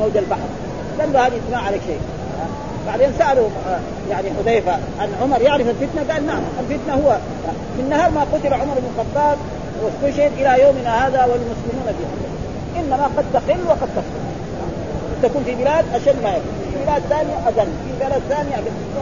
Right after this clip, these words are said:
وانظروا الآن العالم، ها، العالم الموجود، العالم في هذا العصر هذا كل يوم نسمع، إيه، زلازل، فلان قتل، الجماعة الفلان قتل فلان، الجماعات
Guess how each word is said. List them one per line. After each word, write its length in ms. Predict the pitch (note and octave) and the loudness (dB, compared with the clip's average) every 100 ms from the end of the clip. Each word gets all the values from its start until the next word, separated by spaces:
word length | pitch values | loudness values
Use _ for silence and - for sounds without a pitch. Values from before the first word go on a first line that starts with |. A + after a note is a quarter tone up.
| - | -2
وانظروا 360 | D#4 D4+ B3 A#4 | 0 2 4 2
الآن 220 | G3+ A3 - - - | 2 -2 -2 -6 -4
العالم، 360 | G#3+ G3 G#3+ D#4+ - - - - - - | -2 0 0 -2 -6 -8 -8 -8 -8 -4
ها، 180 | A#3 E4 - - - | -2 -2 -4 -8 -6
العالم 280 | G#3+ G#3 B3 | -4 0 0
الموجود، 440 | G#3 F#3+ F#3+ B3+ | 0 -2 -2 0
العالم 380 | G3+ F3 A3 F#3 F#3+ | 0 0 0 0 0
في 80 | |
هذا 160 | F#3 G3+ | 0 0
العصر 640 | F3+ - - - B3 G#3+ | 0 -2 -4 -4 -2 0
هذا 160 | B3+ C4+ - - D#4 | 0 -2 -4 -6 -4
كل 180 | C#4+ | 2
يوم 100 | C4 A3 | 4 4
نسمع، 260 | A#3 - F#3+ | 2 0 0
إيه، 120 | A#3+ - - - - | 0 -2 -8 -8 -2
زلازل، 380 | F3+ G#3 C4 C#4 - - - F4 F#3+ - A3 G3+ F3+ F#3 | 2 4 2 0 -6 -8 -4 -2 -2 -2 -2 -4 -4 -4
فلان 200 | G3 A3+ - | -2 0 0
قتل، 200 | G#3+ G#3+ F#3+ F#3 E3+ - - | -2 -2 -2 -2 -4 -6 -4
الجماعة 380 | F#3+ G#3+ A3+ G#3 | -2 0 0 0
الفلان 320 | G#3 - G3 A3 | -2 -2 -2 -2
قتل 180 | G#3+ F#3+ - | -2 -2 0
فلان، 340 | - C4 - - | 2 2 0 -4
الجماعات 340 | F#3+ G3 G#3+ | -4 -4 -4